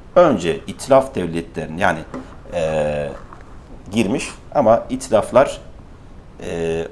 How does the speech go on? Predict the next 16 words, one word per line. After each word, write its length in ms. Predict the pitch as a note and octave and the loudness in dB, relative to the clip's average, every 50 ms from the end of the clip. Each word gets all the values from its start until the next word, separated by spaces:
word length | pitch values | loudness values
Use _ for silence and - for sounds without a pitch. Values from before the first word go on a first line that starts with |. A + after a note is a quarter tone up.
| - - - | -12 -12 -8
onu 400 | D3 D3+ A2+ G#2+ B2 C3+ B2+ A2 | -4 -2 0 2 2 2 2 2
reddetmiştir. 640 | A#2 A2+ F#2 E2+ E2+ - - E2 D#2 - - - | 0 0 0 -2 -4 -4 -6 -12 -12 -12 -12 -12
Savaşın 520 | D#2 - - G2 G2+ F#2+ F2+ - G#2+ G2+ F2 | -10 -4 0 2 2 2 2 0 -4 -4 -4
geniş 240 | F#2 F2 F2+ - - | -4 -4 -4 -4 -4
alanlara 440 | D#2+ D#2+ D#2+ D#2 D#2 D2+ D2 D#2 | -2 -2 -2 -4 -4 -6 -6 -6
yayılmasını 580 | D2+ D2+ D2+ D2+ D2+ D2 D2 C#2+ - - - C2+ | -6 -6 -6 -6 -8 -8 -10 -12 -12 -10 -10 -10
önlemek 300 | D2+ D#2 D#2 D2+ D2 - | -8 -8 -8 -10 -10 -12
için. 240 | - - E3 B3+ - - - - - - - - - - - | -10 -6 -6 -6 -8 -10 -16 -18 -18 -18 -18 -18 -14 -2 2
O 140 | - A#3 D#3 | 2 4 4
yüzden 480 | A#2+ F#2+ F2 D#2+ F#2 A#2 D#3 - - - - - | 2 -2 -2 0 0 0 0 0 -4 -8 -8 0
arkadaşlar 460 | E2 E2 D#2 D#2 D#2+ D#2+ - - D3+ - - | 0 0 2 2 -2 -2 -2 -4 -8 -6 -4
Osmanlı 500 | G#2 A2 - - - D#3+ D#3+ E3 D#3 C3 | -4 -4 -4 -4 0 2 2 2 2 0
Devleti'nin, 600 | A2 G#2 G#2+ G#2+ G#2 - - C#3+ F3+ A3 C4+ C4 - - - - - - - - - - | -2 -2 -2 -4 -4 -6 -6 -4 -4 -4 -4 -6 -8 -16 -18 -20 -20 -20 -20 -20 -16 -12
e, 520 | G2 F#2+ F#2+ E2+ E2 E2 E2 E2 E2 E2 D#2+ | -8 -6 -4 -2 0 0 0 0 0 0 -2
ittifak 540 | - - - - - - E3 D3+ - - | -4 -8 -14 -12 -4 4 4 4 4 6
devletlerin 460 | A#2 G2 F2+ E2+ E2 - - D#2+ - | 2 2 4 2 0 -2 -8 -12 -12